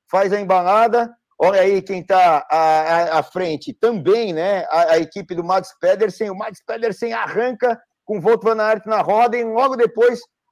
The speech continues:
Fabio Jakobsen cruza na frente por meia roda. Wout van Aert ali soltou um grito, né? É, mas o Fabio Jakobsen consegue a sua primeira vitória no debut aqui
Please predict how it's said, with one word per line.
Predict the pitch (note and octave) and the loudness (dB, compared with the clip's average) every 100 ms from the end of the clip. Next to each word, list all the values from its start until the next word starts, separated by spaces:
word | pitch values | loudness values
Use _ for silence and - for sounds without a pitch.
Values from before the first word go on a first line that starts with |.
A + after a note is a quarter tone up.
| _ | _
Fabio | G#3+ A3+ A3 | 0 0 0
Jakobsen | A#3 F#3 A#3 A#3+ - A#3+ - | -2 0 -2 -2 -4 -10 -6
cruza | A#3+ D4 B3+ D3 D#3+ A#2+ _ _ _ - | -2 0 0 -2 -4 -4 _ _ _ -4
na | F#3 | -4
frente | - F#3 G3 G3 F#3 F#3 - _ _ | -2 -4 -6 -6 -10 -12 -12 _ _
por | E3+ E3+ | -4 -2
meia | D3+ F3 G3 F3+ E3 | -2 0 2 4 2
roda. | C3+ D3 D#3+ D#3 D3+ D3+ _ _ | 2 2 2 2 -2 -2 _ _
Wout | A2 E3+ E3 | -6 -4 -4
van | E3+ | -4
Aert | D#3 C#3+ D#3+ D3+ | 0 0 2 2
ali | C#3+ D#3+ | 0 -2
soltou | D#3 E3+ C#3+ - E3+ D#3+ - _ _ | -4 -4 -4 -2 0 0 0 _ _
um | - D#3+ | -12 -10
grito, | C3 E3 A3+ F#3+ C#3 | -6 -4 -4 -6 -4
né? | D3+ F#3+ F#3 - _ _ - | -2 -4 -6 -14 _ _ -4
É, | D3 D3 | 0 0
mas | D3+ F3 D3+ | 0 -2 -4
o | |
Fabio | D#3 E3+ E3+ E3+ | -4 -2 0 0
Jakobsen | D3+ D3+ D#3+ - E3+ D#3 _ _ | 0 -2 -4 -6 -12 -12 _ _
consegue | F#3 E3+ - D#3+ D#3+ | -6 -6 -4 -2 0
a | D#3 | -2
sua | - E3 D3+ - | -2 -2 -2 -4
primeira | D#3+ E3+ F#3+ F#3 | -10 -6 -2 -2
vitória | D#3 D3+ D#3 F3 E3+ | -2 -2 0 2 0
no | D#3+ | -2
debut | D3+ F#3+ G3 - G3 - | -2 -2 0 -6 -6 -6
aqui | C3 - E3+ G3 | -6 -4 -6 -6